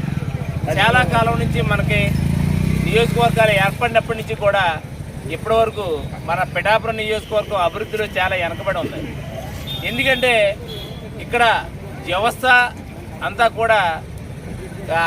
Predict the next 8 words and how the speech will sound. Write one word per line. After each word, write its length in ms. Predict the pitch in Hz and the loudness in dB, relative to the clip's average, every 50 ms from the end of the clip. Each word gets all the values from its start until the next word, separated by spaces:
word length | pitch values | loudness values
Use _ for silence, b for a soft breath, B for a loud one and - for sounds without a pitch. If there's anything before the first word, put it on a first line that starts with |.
| 151 | 2
అభివృద్ధికి 400 | 160 170 220 254 254 - 277 240 | 0 -2 -4 -6 -6 -6 -8 -8
దూరంగా 440 | 254 - 208 214 233 247 247 247 240 | -6 -4 0 0 0 0 0 -2 -2
ఉండడం 280 | 233 233 233 233 233 233 | -2 -2 0 0 2 2
వల్ల 400 | 226 220 208 196 180 165 165 160 - - - - - - - - - - - - - | 2 2 2 2 2 0 0 -2 -6 -10 -12 -12 -12 -12 -12 -12 -10 -10 -8 -6 -4
చూస్తున్నాం, 400 | 208 214 - 240 240 233 233 233 | -4 -2 -2 -2 0 2 4 4
ఈ 80 | 226 220 | 2 2
సంత 280 | - - 196 202 214 240 | 0 -2 -2 -2 -2 -2
కూడా 280 | 220 220 220 220 220 | 0 2 4 4 4